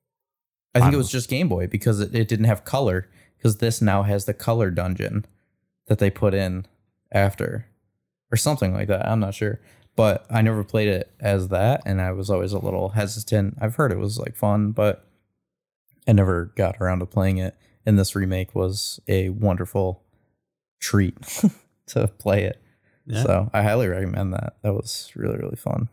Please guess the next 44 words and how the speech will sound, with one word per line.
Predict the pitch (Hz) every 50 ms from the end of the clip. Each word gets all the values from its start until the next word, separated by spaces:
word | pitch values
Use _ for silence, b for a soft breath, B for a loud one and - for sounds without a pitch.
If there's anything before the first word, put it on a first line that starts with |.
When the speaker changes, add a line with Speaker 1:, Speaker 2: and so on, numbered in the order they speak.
| _
Speaker 3:
Um, | - 113 113 113 113 107 107 101
the | 104 110
Ocarina | 101 113 117 117 - 135 127 120 120 110
of | 104 101 -
Time | - 117 107 107 110 113 113 120 123 - _ - 147 -
on | 107 101 92
three | - - 110 110 113
D | 107 107 104 101
S | 98 110 113
Speaker 1:
Yeah, | 123 160 208 226 214 - 101 101 101 - - 113 120 - _ -
yeah. | - 190
Speaker 3:
was | - - 120
a | 101
great | 95 101 95 92 92 - -
one. | 98 98 98 110 117 -
Speaker 1:
Definitely. | 127 127 131 160 - - 131 - 98 95 101 101 117 - b b b b b b b _
That, | - 135 143 - - 120
thank | - - 170 190 -
God | 117 127 - -
they | 110 95
did | 98 120 160
that | - 92 90 -
because | 101 - 107 98
I, | 101 101
I | - - 107 101 101
literally | 101 107 101 120 113 120
<laughs> | 110 95
wouldn't | - 113 107 110 110 110
have | 104 101 -
played | - 110 107 117 117
it | 104 90 - - _ _ _ _ _ _ _ _ _ _
if | - 104
they | - 104
didn't | 98 98 98 98
do | 98 107
that. | 131 139 - -
That's | - 101 - 101
Speaker 3:
Yeah. | 98 98
Speaker 1:
how | 98
I | 98 98
ended | 98 101 104 101
up | 101 -
playing | - 104 - - -
it. | - -